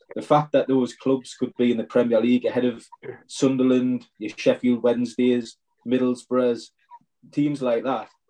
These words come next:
I can't, I, I hate it. I just think these grounds that hold ten thousand, eleven thousand, that are backed by owners with multi-million pounds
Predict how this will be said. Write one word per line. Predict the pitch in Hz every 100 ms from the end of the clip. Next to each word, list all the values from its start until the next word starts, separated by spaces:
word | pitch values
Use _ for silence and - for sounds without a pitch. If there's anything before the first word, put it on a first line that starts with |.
| _ _ _ _
I | 113
can't, | - 143 127 117
I, | 120
I | 113
hate | 123 127 - -
it. | 147 151 _
I | 117
just | 117 127
think | - 123
these | 131 127
grounds | - 127 131 131 120
that | 117
hold | 120 113 110 - -
ten | 127 123
thousand, | 120 120 123 117 113
eleven | 120 120
thousand, | 123 127 123 117 120 117 _ _ _ _ _ _ _ _ _ -
that | 117
are | 113 -
backed | 131 120 - -
by | 117 113 113 - _ _ _ _ _ -
owners | 143 139 131 123
with | 117 113 - _ _ _ _ - - 113 -
multi-million | 131 143 139 127 123 123 113
pounds | - 127 127 123 113 -